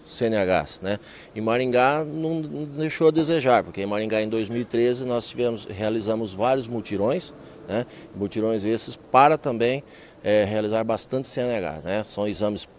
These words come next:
é, que são feitos, é, nos, nos finais de semana, esses mutirões, que a gente tem apoio de examinadores de zo-,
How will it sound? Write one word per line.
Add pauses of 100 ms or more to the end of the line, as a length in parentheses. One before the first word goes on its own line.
(120)
é,
que
são
feitos,
é,
nos,
nos
finais
de
semana,
esses
mutirões, (340)
que
a
gente
tem
apoio (160)
de
examinadores
de
zo-,